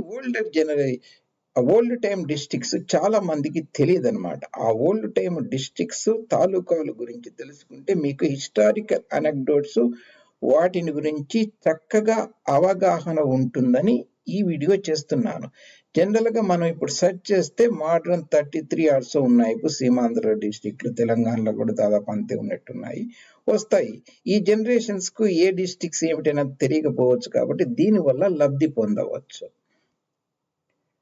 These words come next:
అంటే ఈ title of the topic ఏంటంటే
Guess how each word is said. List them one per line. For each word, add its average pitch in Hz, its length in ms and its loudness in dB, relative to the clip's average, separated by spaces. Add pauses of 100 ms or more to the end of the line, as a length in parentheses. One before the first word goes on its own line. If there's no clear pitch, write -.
(340)
అంటే - 260 2 (320)
ఈ 202 140 0 (100)
title 160 380 2
of 139 100 0
the 123 180 -6
topic 113 380 0 (100)
ఏంటంటే 95 560 -4